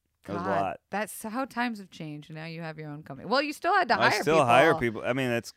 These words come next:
Speaker 1: those were great skills that I developed.
Speaker 2: So do people now ask you, "How do I get a job at Second Try?" versus at BuzzFeed?
Speaker 1: Well, yes. If you want to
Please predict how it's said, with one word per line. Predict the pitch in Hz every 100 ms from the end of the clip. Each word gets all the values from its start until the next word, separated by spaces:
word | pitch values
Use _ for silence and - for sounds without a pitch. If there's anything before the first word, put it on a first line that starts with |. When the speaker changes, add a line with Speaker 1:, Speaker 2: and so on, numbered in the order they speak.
| _
Speaker 1:
those | 123 135
were | 139 123
great | 98 113 131 -
skills | - 139 269 -
that | 104
I | 101
developed. | 98 98 95 98 - _ _
Speaker 2:
So | - 240
do | 220 247
people | 269 233 311
now | 226 190 196 214
ask | - 175 180 -
you, | 185
"How | 165
do | 165
I | 170
get | 165 170
a | 165
job | 156 156 156
at | 147 -
Second | - 165 151 151
Try?" | 156 151 151 165
versus | 156 156 - 147 147 _ -
at | 156
BuzzFeed? | 151 147 151 208 233 233 226 _ -
Speaker 1:
Well, | 117 117
yes. | 110 147 160 -
If | 98 -
you | 127 143
want | 131 151 160 -
to | - 107 110 107 104